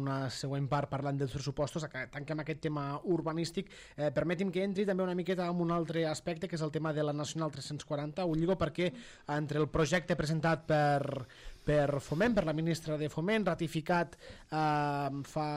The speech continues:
una setmana a la reunió dels alcaldes afectats amb, amb el subdelegat del govern a Tarragona, eh, una de les rotondes que es planteja, una de les onze rotondes que es plantegen, iria a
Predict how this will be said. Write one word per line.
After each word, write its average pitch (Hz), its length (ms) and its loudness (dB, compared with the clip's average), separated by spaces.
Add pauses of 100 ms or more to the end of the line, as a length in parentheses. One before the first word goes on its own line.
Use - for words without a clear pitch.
una 147 220 -2
setmana 196 320 0
a 196 100 2
la 165 80 2
reunió 160 240 4
dels 156 240 2
alcaldes 151 480 2 (460)
afectats 156 800 -2
amb, 139 680 -2
amb 147 220 -2
el - 20 2
subdelegat 147 440 2
del 151 100 2
govern 143 320 0
a - 0 -
Tarragona, 170 560 2
eh, - 540 -16 (280)
una 208 180 6
de 190 60 6
les 185 120 6
rotondes 180 460 6
que - 80 0
es 160 60 -2
planteja, 165 360 2
una 190 120 6
de - 20 8
les 147 120 2
onze 165 260 2
rotondes 160 460 2
que 165 40 -2
es 156 80 -4
plantegen, 160 400 -2
iria 160 300 2 (400)
a 160 140 4